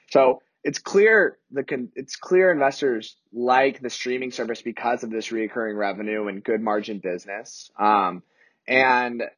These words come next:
Disney is just starting to get going international, right? They've only released in, uh,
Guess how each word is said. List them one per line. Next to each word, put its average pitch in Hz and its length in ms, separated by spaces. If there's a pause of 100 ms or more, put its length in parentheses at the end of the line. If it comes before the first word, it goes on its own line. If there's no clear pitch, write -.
(1080)
Disney 175 540
is 131 280
just 131 520
starting 127 560
to 123 140
get 104 200
going 104 360
international, 85 920
right? 117 240
They've 131 160
only 160 240
released 139 520
in, 104 400 (100)
uh, 87 520